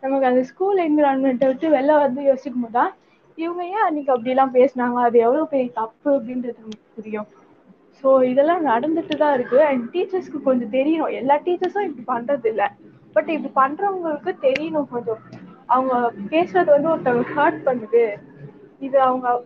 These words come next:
நீங்க இந்த மாதிரி பேசுனீங்கன்னா அவங்க அந்த வார்த்தையை மறக்கவே மாட்டாங்க. அவங்களுக்கு இன்சல்ட்டிங்கா தான் இருக்கும். Maybe அந்த டீச்சரோட பேரை நாளைக்கு சொல்லும் போதே அவங்களுக்கு இதெல்லாம் ஞாபகம் வரலாம். So வந்து, ஆ, ஸ்கூல் டேஸ் வந்து எல்லாரும் மெமரிஸை வந்து செரிஷ் பண்ற மாதிரி இருக்கணும். இன்சல்ட்டிங்கா இருக்கக்கூடாது அது நாளைக்கு ஞாபகம் வரும்போது.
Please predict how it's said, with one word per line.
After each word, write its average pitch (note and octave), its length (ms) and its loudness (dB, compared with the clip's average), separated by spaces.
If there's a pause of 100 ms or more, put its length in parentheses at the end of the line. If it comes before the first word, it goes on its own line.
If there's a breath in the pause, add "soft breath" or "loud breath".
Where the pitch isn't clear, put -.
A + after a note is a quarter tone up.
நீங்க C4 180 -8
இந்த C#4 120 -6
மாதிரி F4+ 240 -8
பேசுனீங்கன்னா E4 280 -6
அவங்க D4+ 340 0
அந்த B3+ 120 -4
வார்த்தையை D#4+ 400 2
மறக்கவே D4 440 -2
மாட்டாங்க. C4+ 140 -8
அவங்களுக்கு A3+ 560 -2
இன்சல்ட்டிங்கா D4 500 -2
தான் D4 120 0
இருக்கும். A#3+ 280 -4 (440 soft breath)
Maybe D4 140 0
அந்த E4+ 220 2
டீச்சரோட E4+ 520 2
பேரை D4+ 300 2
நாளைக்கு C4+ 300 -2
சொல்லும் C4+ 260 0
போதே D4 200 -2
அவங்களுக்கு C4 380 -2
இதெல்லாம் C4+ 280 0
ஞாபகம் B3+ 340 -2
வரலாம். G#3 360 -4 (440)
So E4 220 0
வந்து, D4+ 540 -2 (840)
ஆ, B3 300 0 (120)
ஸ்கூல் F#4 500 -2
டேஸ் F4 240 -4
வந்து D#4 420 -2 (100)
எல்லாரும் C#4+ 480 -2
மெமரிஸை D#4 380 -2
வந்து C#4+ 320 -2
செரிஷ் C#4 300 2
பண்ற A#3+ 280 -2
மாதிரி A#3+ 320 -6
இருக்கணும். A3 360 -4
இன்சல்ட்டிங்கா C#4 480 -2
இருக்கக்கூடாது G#3+ 560 -2
அது G3+ 140 -2
நாளைக்கு G#3 280 -4
ஞாபகம் A3 320 0
வரும்போது. G3+ 400 0